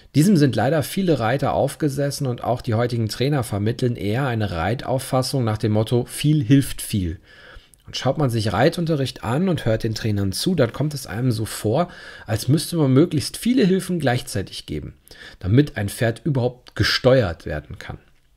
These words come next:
Erst das Zurückbesinnen auf die wohl dosierte und getrennt voneinander eingesetzte Zügelhand,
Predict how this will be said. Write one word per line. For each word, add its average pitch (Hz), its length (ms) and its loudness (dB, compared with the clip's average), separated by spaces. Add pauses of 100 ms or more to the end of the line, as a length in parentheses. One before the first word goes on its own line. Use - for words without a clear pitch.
(680)
Erst 156 280 -2
das - 260 -4
Zurückbesinnen 156 840 4
auf 120 200 -4
die 104 240 -4
wohl 170 240 4
dosierte 143 600 2
und 110 140 0
getrennt 123 480 -4
voneinander 123 640 -2
eingesetzte 117 760 -4
Zügelhand, 135 880 2